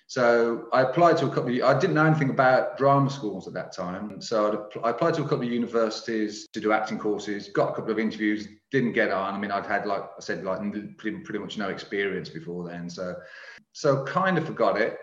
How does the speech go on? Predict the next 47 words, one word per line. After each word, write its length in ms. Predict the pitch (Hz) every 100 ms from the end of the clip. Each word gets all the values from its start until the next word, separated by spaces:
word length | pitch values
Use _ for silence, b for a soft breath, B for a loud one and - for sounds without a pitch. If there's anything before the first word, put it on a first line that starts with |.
| - _ -
and 260 | 117 117 123
then 120 | 120
went 160 | 123
to 80 | -
college 480 | - 131 120 113 -
and 120 | 104
did 120 | 113
a 60 | 101
degree. 800 | 104 - 123 113 90 90 120 - _ b b b
And 140 | 117 117
while 80 | 120
I 40 |
was 60 | -
at 80 | -
college, 360 | 135 127 110
I 40 | 104
did 160 | 98
a 60 | 92
couple 260 | - -
of 120 | 92 -
plays, 960 | 95 87 87 98 107 107 - - - _ 104
and 440 | 107 107 107 107
then 680 | 110 110 110 104 107 107 - _ _ _
went 120 | 107 -
to 100 | 104
Australia 460 | - 147 135 117
for 80 | 107
a 60 | 104
year. 260 | 104 101
When 140 | 104 107
I 20 |
came 220 | 117 113
back 120 | 104
from 120 | 110 107
Australia, 580 | - 127 120 117 101 110
a 20 |
local 380 | 123 135 123 120
Amdram 560 | 113 117 117 113 113
group 440 | 101 104 104 104 -
to 120 | -
where 260 | 107 104 101
I 100 | 98
went 180 | 98 82
to 80 |
college 340 | - 120 98 90
in 120 | 95
Warsaw, 580 | 113 117 - 90 85